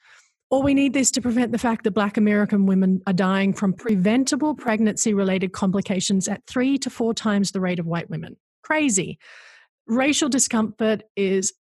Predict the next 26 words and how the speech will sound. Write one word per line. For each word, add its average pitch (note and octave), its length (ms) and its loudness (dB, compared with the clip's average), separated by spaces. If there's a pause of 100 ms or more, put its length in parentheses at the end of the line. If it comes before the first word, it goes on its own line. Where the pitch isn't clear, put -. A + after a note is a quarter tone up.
(200)
characteristic B3 1040 -2
of F#3 440 -2 (180)
realistically G3 1040 0
examining F3 640 0
white E3 320 -4 (100)
supremacy. F3 680 -2
We G3+ 240 0
are G#3 100 2
not B3 600 0 (560)
in A#3+ 160 2
a G#3+ 60 2
post-racial F3 760 -4
world, E3+ 640 -2
and G3 280 -4
white G#3 240 -2
supremacy G3 680 0
is F3+ 160 0
not F#3+ 220 0
just - 320 -2
the G#3 60 -2
K F#3 220 -2
K F#3 220 -2
K F3 180 0
and E3 160 0
pointed E3 320 -2
hoods. D4+ 480 -2